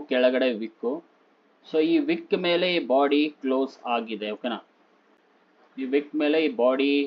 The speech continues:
ಪೂರ್ತಿಯಾಗಿ ಕ್ಲೋಸ್ ಆಗಿದೆ. So, ಡೈಲಿ ಬಯಾಸ್ ಅಂದ್ರೆ ಈ ವಿಕ್ ಮೇಲೆ ಬಾಡಿ ಏನಾದ್ರೂ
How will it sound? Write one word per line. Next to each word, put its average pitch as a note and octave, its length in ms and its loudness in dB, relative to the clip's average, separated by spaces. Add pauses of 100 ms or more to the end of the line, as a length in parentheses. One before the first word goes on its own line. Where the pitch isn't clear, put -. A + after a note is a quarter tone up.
(160)
ಪೂರ್ತಿಯಾಗಿ C3+ 720 0 (140)
ಕ್ಲೋಸ್ B2+ 380 -2 (220)
ಆಗಿದೆ. A2 580 -2 (1600)
So, - 140 0 (280)
ಡೈಲಿ E3+ 420 4 (140)
ಬಯಾಸ್ C#3 460 2 (120)
ಅಂದ್ರೆ A2+ 280 -6 (760)
ಈ D#3+ 140 -4 (140)
ವಿಕ್ D3 340 -4 (100)
ಮೇಲೆ E3+ 220 2 (100)
ಬಾಡಿ C#3+ 300 4 (120)
ಏನಾದ್ರೂ C3+ 360 0